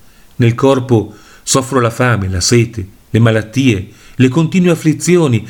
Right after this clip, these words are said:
tanto che non c'è quasi mai il più piccolo lasso di tempo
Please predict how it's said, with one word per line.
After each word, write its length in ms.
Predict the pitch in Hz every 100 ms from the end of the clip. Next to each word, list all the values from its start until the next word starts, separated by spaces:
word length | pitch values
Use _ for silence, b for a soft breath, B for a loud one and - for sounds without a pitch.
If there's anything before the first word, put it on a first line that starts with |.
| B
tanto 280 | - 175 170
che 100 | 175
non 160 | 170 170
c'è 240 | 165 160
quasi 320 | - 190 175
mai 400 | 170 190 190 170 B B -
il 160 | 151
più 320 | 156 175 165
piccolo 440 | - 214 - 190 180
lasso 360 | 190 190 -
di 140 | 170 165
tempo 520 | 196 220 208 220 214